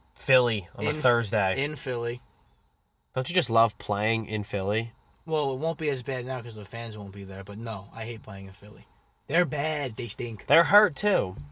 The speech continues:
Speaker 1: Teams are hurt. Teams are banged up. I just, Tom, as, like, a sports fan in general of, like, the National Football League, guys, I really hate seeing players get hurt.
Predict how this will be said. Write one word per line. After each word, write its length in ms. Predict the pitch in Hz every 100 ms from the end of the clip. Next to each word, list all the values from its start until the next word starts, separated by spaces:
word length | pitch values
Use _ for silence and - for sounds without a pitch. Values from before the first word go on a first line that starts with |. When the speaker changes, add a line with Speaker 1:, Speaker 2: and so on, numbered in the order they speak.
| -
Speaker 1:
Teams 300 | 170 196 208
are 80 | 208
hurt. 420 | - 143 104 -
Teams 260 | 160 180
are 60 | 202
banged 460 | 139 147 147 139 123
up. 200 | 123 - - - - _ _ _ -
I 240 | 160 214
just, 240 | 214 190 - -
Tom, 280 | - 170 143
as, 160 | 147 156
like, 180 | 156
a 100 | 131
sports 460 | 117 - 160 214 -
fan 180 | 233 196
in 100 | 135
general 380 | 135 139 143 131
of, 140 | 120
like, 240 | 127 117
the 220 | - 113 104
National 420 | 113 117 - 110
Football 440 | - 113 120 113
League, 280 | 120 117 104
guys, 340 | 123 120 117 110
I 200 | 127 160
really 480 | 139 120 123 117 110
hate 260 | 110 104
seeing 240 | - 107 95
players 320 | 104 92 90
get 180 | 92 87
hurt. 320 | - 90 90